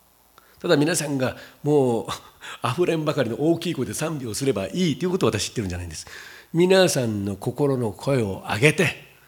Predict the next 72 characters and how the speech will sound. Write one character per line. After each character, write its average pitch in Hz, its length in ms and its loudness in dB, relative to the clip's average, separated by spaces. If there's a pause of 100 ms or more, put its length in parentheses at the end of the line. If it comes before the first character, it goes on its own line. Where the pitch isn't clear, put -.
(240)
神 160 240 0
様 107 200 -4
の 101 120 -8
前 101 180 -8
に 80 80 -14
賛 - 580 0
美 104 80 -2
を 92 40 -6
す - 120 -10
る 85 60 -10
ん 76 60 -16
で - 80 -18
す。 - 180 -12 (1000)
皆 151 100 -2
さ 120 100 -2
ん、 98 60 -8 (220)
賛 180 500 0
美 101 80 -4
す 120 140 -4
る 107 80 -4
と 110 80 -8
い - 0 -
う - 20 -6
こ 120 80 -12
と 117 120 -8
は 110 180 -4 (240)
皆 143 140 -2
さ 120 100 -4
ん 104 40 -6
に 98 60 -10
力 156 460 0
を 104 40 2
与 92 160 -8
え 78 60 -10
ま 69 120 -12
す。 - 220 -10 (2250)
皆 180 140 4
さ 180 100 2
ん 156 40 4
が 143 60 4
も 143 100 4
し - 140 -4
声 202 220 2
に 135 80 2
出 117 140 0
す - 80 -10
こ 120 80 -6
と 101 120 -8
が 101 60 -4
難 120 340 0
し 147 120 -2
い 147 40 4
ん 120 60 2
で 95 80 -4
あ 90 60 -6
れ 85 100 -8
ば、 110 360 -2 (160)
皆 139 140 0
さ 135 120 -2
ん、 98 100 -4 (300)
賛 147 520 -2
美 101 120 -4
を、 113 260 -2
ワ 147 240 2
ー - 20 0
シ 117 140 -4
ッ 101 40 -6 (140)
プ 110 140 -6
を 104 60 -6
か 117 120 -10
け - 120 -14
て 98 160 -14